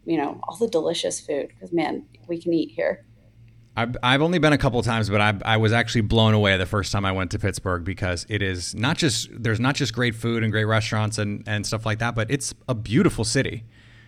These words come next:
Speaker 2: with the,
Speaker 1: Oh,
Speaker 2: with the rivers and the
Speaker 1: absolutely.
Speaker 2: bridges and the surrounding areas. It's sort of in a little bit of a valley, and there's some rolling hills. It's, I had no idea it was so just aesthetically beautiful. So that's great. Uh, hopefully we can get through this,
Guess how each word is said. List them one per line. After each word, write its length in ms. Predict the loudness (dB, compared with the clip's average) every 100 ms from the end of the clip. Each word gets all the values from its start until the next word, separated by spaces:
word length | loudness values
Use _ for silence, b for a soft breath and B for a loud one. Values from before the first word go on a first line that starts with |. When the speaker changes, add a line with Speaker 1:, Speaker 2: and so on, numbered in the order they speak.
| b
Speaker 2:
with 160 | 0 6
the, 60 |
Speaker 1:
Oh, 180 | 8 8
Speaker 2:
with 160 | 8 6
the 100 | 8
rivers 400 | 8 10 8 8
and 120 | 8
the 40 |
Speaker 1:
absolutely. 240 | 8 8 6
Speaker 2:
bridges 500 | 6 4 4 2 0
and 200 | 0 0
the 80 | -2
surrounding 540 | -2 0 2 2 2
areas. 360 | 2 2 2 0
It's 160 | -2
sort 220 | 0 2
of 160 | 2 0
in 120 | 0
a 40 | 0
little 220 | 4 4
bit 140 | 4
of 80 | 2
a 100 | 0
valley, 540 | 0 2 2 4 4 4
and 120 | 2
there's 140 | -4
some 220 | -4 -4
rolling 340 | 0 0 2 0
hills. 320 | 0 0 0
It's, 160 | -2 -6 -12
I 160 | -6 -6 -4
had 240 | -2 0
no 200 | 2 4
idea 340 | 2 4 2 2
it 100 | 0
was 200 | -2 -2
so 460 | 2 4 4 2 B B B B
just 180 | -6 -4
aesthetically 600 | -2 0 0 -2 -4 -4
beautiful. 500 | -6 -4 -6 -8 -12
So 320 | -8 -6 -6 -8 b b b 0
that's 220 | 2 2
great. 420 | 2 2 2 -2
Uh, 380 | -4 -2 -2 -4
hopefully 480 | -2 -4 -2 -2 0
we 140 | -2
can 160 | -2 -4
get 180 | -4
through 280 | -6 -6 -2
this, 360 | -2 -2 -6